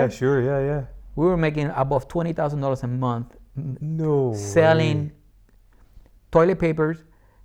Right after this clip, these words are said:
Speaker 1: um, handbags from the outlets. One point in, like, April,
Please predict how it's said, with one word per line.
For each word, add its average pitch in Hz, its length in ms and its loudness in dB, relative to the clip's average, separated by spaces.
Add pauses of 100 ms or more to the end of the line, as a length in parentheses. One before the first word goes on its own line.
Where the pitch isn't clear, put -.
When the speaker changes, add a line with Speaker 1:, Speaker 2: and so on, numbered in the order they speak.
(380)
Speaker 1:
um, 110 540 -6 (1200)
handbags 156 600 2
from 139 220 0
the 143 80 2
outlets. 135 600 -2 (1700)
One 175 260 4
point 175 380 0
in, 147 100 2
like, 131 300 0
April, 156 500 2